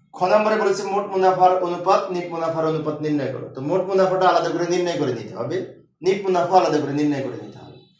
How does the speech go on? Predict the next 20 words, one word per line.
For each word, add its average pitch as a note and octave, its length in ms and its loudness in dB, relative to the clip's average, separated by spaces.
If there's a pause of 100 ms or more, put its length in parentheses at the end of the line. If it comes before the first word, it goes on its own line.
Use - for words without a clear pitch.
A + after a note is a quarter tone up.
(160)
তো F3 80 -4
আমাদের G3 220 6
এই A3 60 6
যে G#3+ 60 0
অন্যান্য A#3 420 4
তথ্যাবলীর A3 540 2
মধ্যে A3+ 240 0
যে F#3+ 100 4
পরি-, - 380 0
তথ্যের F3 320 -4
পরিমাণ D3+ 280 -2
দেয়া C#3+ 160 2
আছে, D#3 220 -2 (460)
বিক্রয়, C#3+ 680 4
বিক্রিত C3+ 220 -6
পণ্যের C#3 220 -6
ব্যয়ের C3 200 0
উপর B2+ 100 -4
মুনাফা, B2 680 0
পরিচালন C3 360 -4